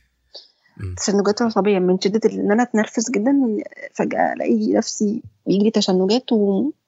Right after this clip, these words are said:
Speaker 2: out of control. المهم، فبعد ما تحسنت وبقيت كويسة، ما كملتش شهر، قلت له، كان ساعتها هرجع در-، هرجع بقى last semester في الجامعة، قلت له: "يا دكتور، أنا هي أصلًا مشكلة حياتي كانت الجامعة،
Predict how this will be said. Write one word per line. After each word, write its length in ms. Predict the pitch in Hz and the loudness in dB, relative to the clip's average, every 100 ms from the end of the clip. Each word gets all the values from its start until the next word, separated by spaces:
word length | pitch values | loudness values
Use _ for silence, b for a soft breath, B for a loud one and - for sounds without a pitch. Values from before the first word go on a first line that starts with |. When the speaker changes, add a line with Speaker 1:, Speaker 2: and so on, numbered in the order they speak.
| - - - | -20 -6 -2
Speaker 2:
out 160 | 226 226 | 0 -2
of 20 | - 190 | -2 -2
control. 300 | 185 190 226 B B B B B B B - | 2 0 -2 B B B B B B B -2
المهم، 420 | 240 254 269 277 | 2 2 4 2
فبعد 1120 | 254 220 202 202 - - _ _ _ 302 233 233 | 0 0 0 -2 -6 -18 _ _ _ -2 0 0
ما 80 | |
تحسنت 680 | 220 220 214 - 202 233 240 | 0 0 -2 0 0 0 0
وبقيت 420 | 226 214 - 208 | 0 0 0 -2
كويسة، 720 | - 190 208 269 277 277 285 - _ 220 | 0 2 2 0 0 0 -2 -6 _ -4
ما 80 | |
كملتش 540 | 220 214 220 247 226 220 - - - | 0 2 0 -2 -2 0 0 -2 0
شهر، 200 | 226 294 - _ _ _ _ _ - | 0 -2 -14 _ _ _ _ _ -10
قلت 220 | 220 - | -4 0
له، 320 | 226 214 202 - | 2 2 0 -2
كان 280 | 214 214 214 | 0 0 0
ساعتها 340 | - 233 220 226 | 0 0 0 -2
هرجع 260 | 220 214 | 0 -2
در-، 200 | 185 185 - | -2 -2 -2
هرجع 340 | 196 226 226 208 | 0 0 0 0
بقى 300 | 220 226 202 | 2 2 0
last 240 | 233 - 233 | -2 -4 -4
semester 460 | - 226 - 214 | -2 -2 0 -2
في 80 | - | -2
الجامعة، 380 | 175 202 214 320 | -4 -2 0 -2
قلت 260 | - - | -4 -6
له: 120 | 226 220 | -2 0
"يا 60 | |
دكتور، 320 | 202 - 277 - _ _ _ _ - | -2 -4 -6 -8 _ _ _ _ -2
أنا 380 | 226 240 214 208 | 0 2 -2 -2
هي 140 | 220 226 | 0 0
أصلًا 280 | 247 - | 0 0
مشكلة 280 | 220 - 254 - | 0 0 -2 -2
حياتي 280 | 214 - | -4 -2
كانت 240 | 202 208 - | -2 -2 -2
الجامعة، 320 | - - | -2 -4